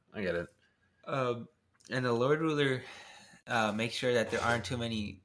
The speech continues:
Speaker 2: noblemen for the Ska to support, um, and that's called the balance, as all things should be.
Speaker 1: Yeah. Um, and that go back, goes back to the, uh, the breeding thing too, right? Like,
Speaker 2: Yeah.
Speaker 1: they breed faster, and it's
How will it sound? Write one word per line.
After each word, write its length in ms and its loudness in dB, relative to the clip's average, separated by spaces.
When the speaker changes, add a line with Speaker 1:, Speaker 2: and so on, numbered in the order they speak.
Speaker 2:
noblemen 800 0
for 100 0
the 80 -2
Ska 400 -2
to 80 -8
support, 580 -4
um, 400 -6
and 120 -4
that's 200 2
called 220 -4
the 60 -10
balance, 640 -8
as 140 -8
all 120 -2
things 220 -10
should 160 -10
be. 220 -16
Speaker 1:
Yeah. 440 10
Um, 400 8
and 140 4
that 280 8
go 140 10
back, 300 6
goes 180 6
back 220 6
to 80 0
the, 280 4
uh, 300 4
the 80 0
breeding 480 2
thing 340 -4
too, 200 2
right? 320 2
Like, 420 -2
Speaker 2:
Yeah. 240 0
Speaker 1:
they 80 -4
breed 260 0
faster, 600 0
and 340 -4
it's 460 -6